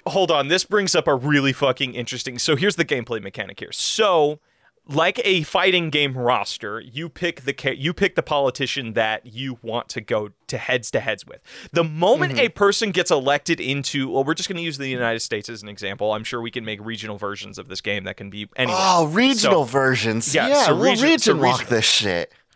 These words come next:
Speaker 1: So you and I, we're just gonna work with America 'cause that's what you and I are. We're, we're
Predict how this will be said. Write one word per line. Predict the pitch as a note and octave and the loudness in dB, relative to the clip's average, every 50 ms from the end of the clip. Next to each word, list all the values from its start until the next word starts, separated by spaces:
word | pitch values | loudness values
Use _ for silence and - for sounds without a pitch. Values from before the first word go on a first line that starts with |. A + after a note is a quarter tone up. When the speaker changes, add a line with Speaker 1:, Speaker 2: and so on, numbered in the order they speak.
| _ - | _ -10
Speaker 1:
So | - - - - E3+ D3 C#3+ C3+ B2+ | -6 -4 0 2 4 4 4 4 2
you | - A#2+ A2+ D#3+ G3+ A3 | 0 -2 -2 0 2 4
and | G3 F3 | 4 4
I, | D#3+ D#3 D3+ D3 D3 - - | 4 4 4 2 2 0 0
we're | C3 B2 C3 C3+ B2 | -4 -2 -2 -2 -2
just | B2 - C3+ B2 - | -2 -2 -4 -2 -2
gonna | C#3 B2 | -2 0
work | C3+ C#3 C3 | 0 0 0
with | C#3+ C3+ | 0 -4
America | C#3+ A#2+ A2 A2 G#2+ - A2+ | -2 -2 -2 -2 -4 -4 -8
'cause | G2 B2+ G#2 | -12 -10 -8
that's | G#2 G#2+ - - | -8 -8 -6 -8
what | A#2 | -8
you | A2 A2+ A#2 A#2 | -6 -4 -4 -2
and | A2+ A2 | -2 -2
I | G#2+ G#2 | -2 -2
are. | G#2 G#2 G#2 G#2 | -4 -4 -6 -8
We're, | G2+ G#2 G#2 F#2+ _ | -10 -12 -16 -18 _
we're | - G#2+ G#2 | -20 -20 -20